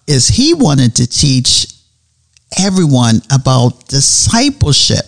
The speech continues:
And, you know, when we, uh, we have this thing, uh, when we do parenting snippets, we talk about,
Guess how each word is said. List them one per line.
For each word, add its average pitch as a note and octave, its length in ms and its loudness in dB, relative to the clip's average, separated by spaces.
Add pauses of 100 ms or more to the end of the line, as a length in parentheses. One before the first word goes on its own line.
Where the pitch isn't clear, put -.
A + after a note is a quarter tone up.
(800)
And, D#3 220 2
you D#3+ 100 0
know, D#3+ 160 0
when C#3+ 220 2
we, D#3+ 420 2 (100)
uh, A#2+ 220 0 (220)
we D3 220 -2
have C3 180 0
this B2+ 260 0
thing, C3+ 480 2
uh, A#2+ 140 0
when C3 100 4
we C#3 120 0
do C3+ 180 0
parenting C#3 500 2
snippets, A#2+ 560 -2
we B2+ 140 0
talk B2 280 0
about, A#2 420 0